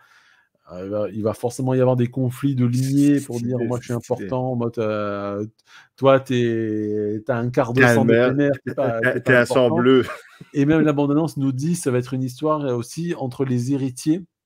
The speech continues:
Speaker 1: les
Speaker 2: Magnifique.
Speaker 1: héritiers d'éphémères et les non-héritiers, ceux qui n'ont pas de
Speaker 2: Magnifique.
Speaker 1: sang d'éphémère.
Speaker 2: M-, magnifique.
Speaker 1: Donc,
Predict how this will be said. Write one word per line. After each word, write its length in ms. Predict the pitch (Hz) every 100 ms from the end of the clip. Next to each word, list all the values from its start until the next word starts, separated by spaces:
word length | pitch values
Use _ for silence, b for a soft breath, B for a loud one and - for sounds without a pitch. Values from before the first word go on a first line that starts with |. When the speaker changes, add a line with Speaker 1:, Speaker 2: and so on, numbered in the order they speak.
| _ _
Speaker 1:
les 60 | 98
Speaker 2:
Magnifique. 340 | 95 107 113
Speaker 1:
héritiers 260 | 110 - 113
d'éphémères 480 | 110 117 127 147 -
et 80 | 135
les 160 | 127
non-héritiers, 640 | 131 143 139 135 135 - 113
ceux 140 | - 127
qui 140 | -
n'ont 80 | 120
pas 60 | 92
de 40 |
Speaker 2:
Magnifique. 200 | 131 123
Speaker 1:
sang 160 | - 123
d'éphémère. 460 | 120 - 120 117
Speaker 2:
M-, 100 | 98 98 -
magnifique. 320 | 98 95 -
Speaker 1:
Donc, 80 | 117